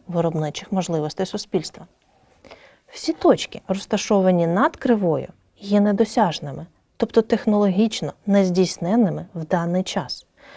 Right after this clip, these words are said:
А точки, що знаходяться під кривою, вказують на вибір неефективного способу виробництва. Кожна точка поєднання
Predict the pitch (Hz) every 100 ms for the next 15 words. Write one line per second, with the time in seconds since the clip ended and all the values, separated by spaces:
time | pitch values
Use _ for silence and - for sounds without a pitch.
0 | - - _ - 214 - 175 - - -
1 | - - 180 185 196 190 190 - 226 440
2 | - - 180 165 147 - _ _ _ -
3 | - 196 175 165 233 320 - - 226 240
4 | 226 240 233 254 - 226 240 285 - 262
5 | - 277 - 277 185 165 156 - - -
6 | 160 175 185 196 202 214 214 165 - -
7 | _ _ _ _ _ _ - 226 220 262
8 | 269 202 156 - 170 185 175 175 190 160